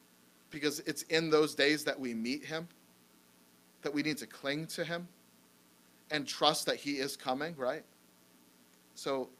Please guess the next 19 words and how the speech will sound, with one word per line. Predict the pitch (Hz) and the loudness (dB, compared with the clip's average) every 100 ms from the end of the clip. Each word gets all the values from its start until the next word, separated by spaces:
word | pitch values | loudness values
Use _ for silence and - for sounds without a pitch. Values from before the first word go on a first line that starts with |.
| - - - - | -20 -20 -6 2
I | 156 | 2
see | 151 170 151 | 2 0 0
in | 143 | 0
this | 147 143 | -2 -4
maybe | 147 151 147 | -2 -2 2
a, | 139 123 | 2 2
a | 139 | -2
reference | 131 147 147 160 147 - - | 0 0 0 -4 -6 -8 -10
a | 135 | -4
little | 147 170 | 0 0
bit | 147 127 | -2 -6
to | 143 | -8
both | 123 147 139 | -2 -2 -2
our | 139 139 | -2 -2
own | 156 | -2
personal | 156 165 165 165 135 | -2 -2 -2 -4 -6
day, | 110 113 95 - - - - - | -6 -8 -10 -16 -20 -20 -18 -4
our | 143 | 0
own, | 156 | 2